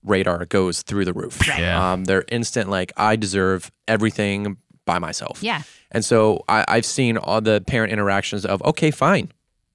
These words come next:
Speaker 1: If you're independent, then you gotta pay rent, you gotta do all those stuff. And then I, I see the parent on the other side of the spectrum just being super controlling and all those things. I think, um, but to answer your question, I do think that a student's going to listen about their friendships, um, better to a person who's listening to them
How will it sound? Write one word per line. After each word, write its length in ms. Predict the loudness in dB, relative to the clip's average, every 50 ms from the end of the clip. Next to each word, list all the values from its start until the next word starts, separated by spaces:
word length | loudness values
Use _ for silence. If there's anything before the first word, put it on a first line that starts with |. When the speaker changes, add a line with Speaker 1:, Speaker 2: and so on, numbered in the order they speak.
| 0 0
Speaker 1:
If 160 | 0 2 2 4
you're 100 | 4 4
independent, 460 | 4 2 2 2 0 0 0 -2 -2
then 140 | -2 -2 0
you 80 | 0 0
gotta 160 | 0 0 0
pay 180 | -2 -6 -8
rent, 320 | -4 -2 0 0 0 0 -2
you 80 | -4
gotta 160 | -4 -4 -4 -4
do 180 | -4 -2 -2
all 140 | -2 -2 -2
those 160 | -4 -4 -6
stuff. 280 | -6 -8 -8 -10 -10 -12 -20 -20 -16 -14 -10 -8 -6 -2 0
And 80 | 2
then 120 | 2 4 4
I, 140 | 2 0 0 0
I 80 | -2 -2
see 160 | -2 0 -2
the 80 | -2 0
parent 360 | 0 2 2 2 2 0 -4 _ _ -8 -2
on 200 | 0 0 2 2
the 100 | 2 2
other 180 | 4 4 4 2
side 240 | 2 2 2 2
of 40 | 2
the 40 | 0
spectrum 440 | -2 -2 -2 -4 -2 -2 -6 -6 -4
just 240 | -6 -6 -8 -4 -2
being 240 | -2 -2 -2 -4
super 280 | -6 -4 -4 -4 -4 -6
controlling 460 | -8 -8 -10 -4 -2 -2 -2 -2 -4
and 80 | -4 -4
all 120 | -6 -4
those 200 | -4 -6 -8 -6
things. 300 | -8 -8 -8 -8 -10 -14 _ -16 -18 -18 -18 -14 -4 0
I 100 | 0 2
think, 420 | 4 4 2 2 2 0 -2 -2
um, 200 | 0 0 0 0
but 180 | 2 2 2 2
to 100 | 2 0
answer 220 | 0 0 0 0 -2
your 100 | -2 0
question, 320 | 0 0 0 0 0 -4
I 100 | -2 -2 -2
do 220 | 0 2 2 2
think 440 | 0 -2 -2 -2 -2 -2 -4 -8 -14 -20 -20 -20 -20 -20 -14 -4 0
that 200 | 2 2 2 2 0
a 320 | 2 2 4 2 2 0 -4
student's 440 | -8 -2 0 0 0 0 -2 -4
going 220 | -4 -4 -4 -4 -4
to 120 | -6 -6 -4
listen 560 | -2 -2 -2 -2 -2 -4 -4 -4 -4 -6 -4
about 340 | -4 -2 0 2 2 2 2
their 120 | 0 -2 -2
friendships, 720 | -2 -4 -6 -6 -6 -4 -4 -4 -4 -4 -6 -10 -10 -8 -6
um, 260 | -6 -4 -4 -4 -4
better 280 | 0 2 2 4 4 2
to 140 | 2 -2 -4
a 60 | -4
person 320 | -2 -4 -4 -4 -6 -8
who's 180 | -8 -8 -8 -6
listening 340 | -6 -6 -6 -8 -10 -10 -10
to 120 | -10 -8
them 240 | -6 -6 -6 -6 -8